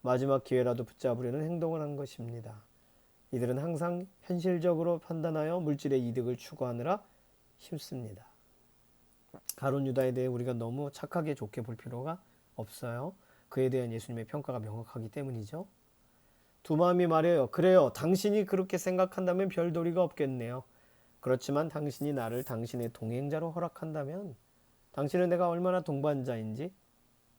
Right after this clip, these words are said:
이제 계속 알게 될 것입니다." 크리스찬이 말해요. "당신이 우리와 가려면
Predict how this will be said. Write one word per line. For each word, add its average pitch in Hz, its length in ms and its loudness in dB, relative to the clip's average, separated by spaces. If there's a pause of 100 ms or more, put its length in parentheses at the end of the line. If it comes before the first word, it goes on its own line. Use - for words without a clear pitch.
(120)
이제 113 180 -8
계속 117 280 -2
알게 151 220 -2
될 160 120 -4
것입니다." 123 640 -10 (720)
크리스찬이 120 420 -12
말해요. 101 400 -12 (500)
"당신이 180 380 4
우리와 190 340 6
가려면 156 800 -2